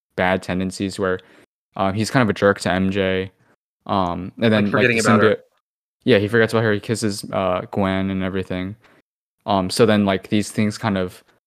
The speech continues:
Speaker 1: escalate those tendencies, and then he has to recognize that and then overcomes them one by one. And then he, by the end
Speaker 2: Yeah.
Speaker 1: of the movie, he's still flawed, but at least he, and, like, that, that ending scene I actually thought was really powerful to where, like,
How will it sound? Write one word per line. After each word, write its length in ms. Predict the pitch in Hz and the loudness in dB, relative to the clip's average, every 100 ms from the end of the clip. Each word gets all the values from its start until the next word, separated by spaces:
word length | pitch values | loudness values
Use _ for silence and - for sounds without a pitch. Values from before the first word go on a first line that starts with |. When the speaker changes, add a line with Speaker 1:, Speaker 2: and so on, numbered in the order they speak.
| _ - | _ -6
Speaker 1:
escalate 480 | 98 - 107 98 92 | -4 -2 0 0 0
those 180 | 98 95 | -2 -2
tendencies, 680 | 92 92 92 90 90 90 98 | -2 -4 -4 -6 -6 -6 -4
and 100 | 95 | -4
then 220 | 95 92 | -4 -6
he 140 | 107 | 0
has 180 | 101 - | 0 0
to 60 | 95 | 0
recognize 500 | 101 - 98 95 90 | 0 0 -2 -2 0
that 260 | 95 - | -2 -2
and 140 | - 98 | -2 -2
then 240 | 92 92 - | -2 -4 0
overcomes 580 | 113 104 - 104 101 98 | 2 2 0 0 0 -2
them 240 | 92 90 | -4 -4
one 160 | 92 90 | -4 -2
by 140 | 87 | -2
one. 420 | 90 90 82 - - _ _ - | -2 -2 -4 -10 -16 _ _ -4
And 120 | 104 | 0
then 100 | 98 | 0
he, 280 | 101 104 101 _ _ | 2 0 0 _ _
by 100 | 113 | 0
the 100 | 117 | 4
end 100 | 127 | 6
Speaker 2:
Yeah. 20 | |
Speaker 1:
of 60 | 139 | 6
the 60 | 123 | 6
movie, 420 | 113 104 104 117 | 4 2 -2 -2
he's 200 | 131 117 | -2 -2
still 220 | - 127 | 4 2
flawed, 560 | 113 - 113 104 98 98 | 2 0 0 2 0 -2
but 160 | 101 | -2
at 120 | 90 101 | 0 0
least 320 | 104 - - | -2 -6 -8
he, 280 | 104 98 - _ _ _ _ _ | -6 -6 -8 _ _ _ _ _
and, 220 | 120 139 | 0 0
like, 180 | 135 139 | 0 0
that, 360 | 165 165 - - _ | 4 4 2 -14 _
that 140 | 160 135 | -2 2
ending 360 | 123 175 180 | 2 4 4
scene 400 | 131 - 120 135 | 2 0 0 0
I 100 | 120 | 0
actually 240 | 110 110 - | -2 -4 -2
thought 120 | 120 | 0
was 180 | 107 113 | 0 -2
really 180 | 117 113 | -2 -2
powerful 460 | 110 110 117 113 | 0 0 0 -6
to 120 | 101 | -6
where, 140 | 113 107 | -6 -4
like, 320 | 104 98 - | -4 -6 -10